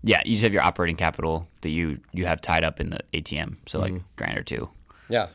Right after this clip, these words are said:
Speaker 2: so what kind of work would have to be there that you'd either do it yourself or hire someone else to go and replace that cash? Um,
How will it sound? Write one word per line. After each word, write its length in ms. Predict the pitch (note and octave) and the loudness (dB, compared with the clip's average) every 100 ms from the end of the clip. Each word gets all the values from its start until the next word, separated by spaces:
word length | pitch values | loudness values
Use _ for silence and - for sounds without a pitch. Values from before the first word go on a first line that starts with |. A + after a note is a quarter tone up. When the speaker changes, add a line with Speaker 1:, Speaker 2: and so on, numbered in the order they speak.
| _ | _
Speaker 2:
so 120 | - | -2
what 120 | C3 | 0
kind 120 | - | 4
of 80 | C3+ | 4
work 180 | A#2 A#2 | 6 4
would 120 | A#2 | 2
have 160 | G2 F#2+ | 0 -4
to 80 | F#2 | -4
be 80 | |
there 100 | F2+ | -4
that 140 | F2+ F#2 | -4 -4
you'd 340 | A2 A#2 A2+ - _ _ | -2 -2 -4 -16 _ _
either 180 | C#3 C#3+ | 4 4
do 140 | C3+ | 6
it 60 | D3 | 4
yourself 360 | C#3+ - B2+ B2 | 4 4 4 4
or 60 | |
hire 240 | A#2 B2+ B2 | 4 4 4
someone 260 | C3 B2 - | 2 2 4
else 260 | A#2 - | 2 2
to 100 | - | -8
go 160 | A2 G#2+ | -4 -2
and 100 | G#2+ | -2
replace 360 | G2 - G#2 | -4 -2 -4
that 200 | - G2+ | -2 -4
cash? 540 | - F#2 E2+ G#2+ - - - - _ - | -2 -4 -4 -6 -10 -12 -20 -20 _ -10
Um, 540 | G2 F#2 F#2 F#2 F#2 | -6 -2 -2 -4 -8